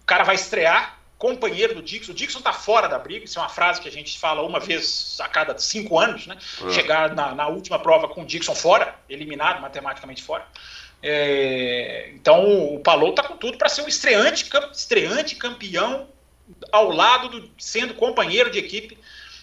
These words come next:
Speaker 1: do Scott Dixon, né? Imagina se a Ganassi tivesse o pensamento Fórmula um, né, que já declarou que não,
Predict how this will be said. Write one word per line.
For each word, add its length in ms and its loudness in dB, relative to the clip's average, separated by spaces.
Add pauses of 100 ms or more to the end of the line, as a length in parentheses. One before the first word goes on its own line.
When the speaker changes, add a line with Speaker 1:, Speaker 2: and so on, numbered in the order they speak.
(240)
Speaker 1:
do 240 -6
Scott 320 4
Dixon, 320 -8
né? 80 4
Imagina 320 0
se 100 0
a 40 2
Ganassi 420 2
tivesse 320 -4
o 40 -18
pensamento 460 -4
Fórmula 400 0
um, 140 -6
né, 100 -4
que 100 -10
já 120 2
declarou 400 0
que 80 -8
não, 180 -2